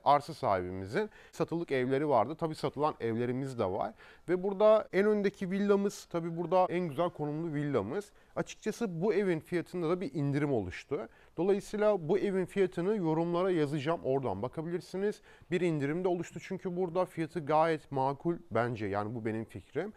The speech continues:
Görmek için de mutlaka bizimle bir randevu oluşturmanız gerekiyor. Buraya gelmeden önce mutlaka ama mutlaka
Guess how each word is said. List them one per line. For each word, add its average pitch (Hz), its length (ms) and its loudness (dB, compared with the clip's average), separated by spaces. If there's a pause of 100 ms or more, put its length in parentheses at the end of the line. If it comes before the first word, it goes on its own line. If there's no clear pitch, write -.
Görmek 185 300 4
için - 240 -6
de 208 40 2
mutlaka 196 520 0
bizimle 170 340 -4
bir 175 80 0
randevu 135 360 2
oluşturmanız 185 540 -6
gerekiyor. 180 520 -2
Buraya 147 180 0
gelmeden 135 460 0
önce 120 280 0
mutlaka 185 520 0
ama 101 200 2
mutlaka 185 500 -2